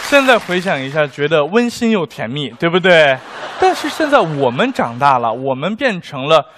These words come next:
知识更多的那个人，反而父母显得知识越来越匮乏。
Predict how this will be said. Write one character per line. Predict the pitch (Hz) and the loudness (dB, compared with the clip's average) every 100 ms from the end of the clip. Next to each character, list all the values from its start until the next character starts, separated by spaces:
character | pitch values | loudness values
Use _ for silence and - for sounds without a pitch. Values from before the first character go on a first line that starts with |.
| _ | _
知 | - 247 269 | -4 0 0
识 | - 185 | -2 -6
更 | 151 220 170 | -6 -6 -4
多 | 151 220 226 | 0 2 4
的 | 185 | 2
那 | 143 131 | 0 -2
个 | 120 | -2
人， | 110 110 - | -4 -8 -6
反 | - 127 | 0 2
而 | 180 | 2
父 | 220 403 370 | 0 -2 0
母 | 180 143 240 | -2 -2 -2
显 | - 170 120 117 | 0 0 -2 0
得 | 123 127 - _ _ | 2 2 0 _ _
知 | - 247 | -2 -2
识 | 202 196 | 0 -4
越 | 190 208 | 0 4
来 | 156 | 4
越 | 156 180 | 4 0
匮 | - 294 165 | -2 -2 0
乏。 | 120 - | -2 -4